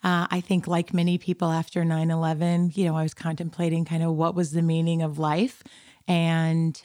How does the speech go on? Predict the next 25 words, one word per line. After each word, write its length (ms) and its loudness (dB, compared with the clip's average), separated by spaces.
um, 540 0
you 120 0
know, 80 0
I 120 -2
decided 500 -2
it 120 -2
wasn't 420 -2
selling 400 0
chips 260 -4
and 120 2
soda 260 2
for 140 -4
the 80 -2
rest 260 -2
of 60 -2
my 120 0
life. 380 0
And 680 4
I 80 0
started 480 -2
researching 460 2
companies 680 -2
that 300 -6
could 180 -2
balance 480 0